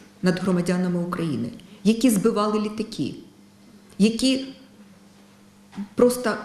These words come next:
катували людей настільки, що люди помирали від цих катувань, які гвалтували дітей і жінок. І тому амністія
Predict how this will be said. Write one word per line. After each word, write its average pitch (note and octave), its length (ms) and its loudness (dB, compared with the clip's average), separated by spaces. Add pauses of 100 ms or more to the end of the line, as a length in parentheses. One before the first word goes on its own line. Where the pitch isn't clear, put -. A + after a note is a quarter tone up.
катували A#3 640 2
людей F#3+ 320 4
настільки, C4 680 -2 (280)
що - 220 2
люди A3 260 4
помирали F3+ 800 0 (220)
від F3 200 -4
цих E3+ 200 -6
катувань, D#3 500 -6 (360)
які A3 260 4
гвалтували A3 680 4
дітей A3+ 680 2
і G#3 100 2
жінок. A3+ 500 2 (2250)
І A3 80 4
тому B3 360 4
амністія A#3 760 4